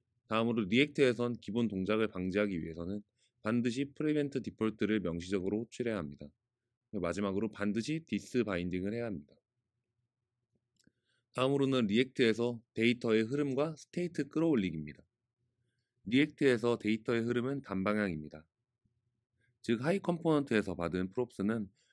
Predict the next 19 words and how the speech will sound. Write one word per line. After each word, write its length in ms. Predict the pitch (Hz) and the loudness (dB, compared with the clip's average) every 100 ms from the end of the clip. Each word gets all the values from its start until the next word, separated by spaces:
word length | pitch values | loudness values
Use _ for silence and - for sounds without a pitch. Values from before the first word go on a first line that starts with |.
| _ | _
몇 200 | 104 110 | -2 0
번째 280 | 139 143 143 | 2 2 2
부모에서 460 | 107 110 113 117 101 | 2 2 2 2 0
내려온 380 | 90 98 110 | 2 2 2
것인지 480 | 107 92 98 107 131 - | 0 -2 -4 -4 -6 -6
인지하지 400 | 85 92 101 107 | -2 2 2 0
못합니다. 480 | 80 - 78 69 - _ _ _ _ _ _ _ _ _ _ _ | -6 -6 -10 -10 -18 _ _ _ _ _ _ _ _ _ _ _
스테이트 560 | - - 196 190 160 143 | -20 -2 0 2 -2 -4
끌어올리기란 760 | - 170 156 123 92 90 104 101 _ | -2 2 4 4 4 2 0 -4 _
하위 180 | 160 165 | -2 -2
컴포넌트에서의 840 | 160 143 143 139 131 104 95 101 | 0 -2 0 -2 2 0 2 2
어떤 440 | 87 80 - 101 80 | 0 -4 -2 -2 -2
이벤트나 580 | 90 90 90 98 107 85 | -2 -2 -2 -4 -4 -8
무언가의 580 | 80 98 113 120 113 101 | -6 0 0 2 2 0
동작으로 600 | 95 95 107 98 92 98 | -2 0 0 0 -2 -4
스테이트를 540 | - 139 143 123 120 | -4 -4 -4 -4 -4
변화시키려 720 | 110 90 95 - - 92 92 110 | -4 -4 -4 -6 -8 -6 -6 -6
하는 260 | 127 127 123 | -6 -6 -6
경우입니다. 500 | 82 85 80 73 73 | -6 -4 -6 -8 -12